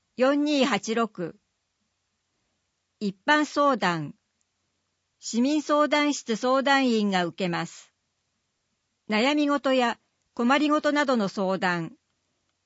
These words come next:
市の仕事に対する陳情や苦情など、土曜日は事前に電話で予約を。月曜から金曜日、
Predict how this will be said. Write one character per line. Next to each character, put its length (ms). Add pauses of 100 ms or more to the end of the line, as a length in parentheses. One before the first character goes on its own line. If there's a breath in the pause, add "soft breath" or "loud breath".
(100)
市 180
の 140
仕 140
事 260
に 140
対 240
す 180
る 260
陳 240
情 240
や 140
苦 160
情 240
な 160
ど、 260 (920)
土 140
曜 240
日 200
は 220 (480)
事 160
前 160
に 200
電 240
話 120
で 120
予 140
約 400
を。 220 (1600)
月 260
曜 220
か 120
ら 140
金 320
曜 240
日、 240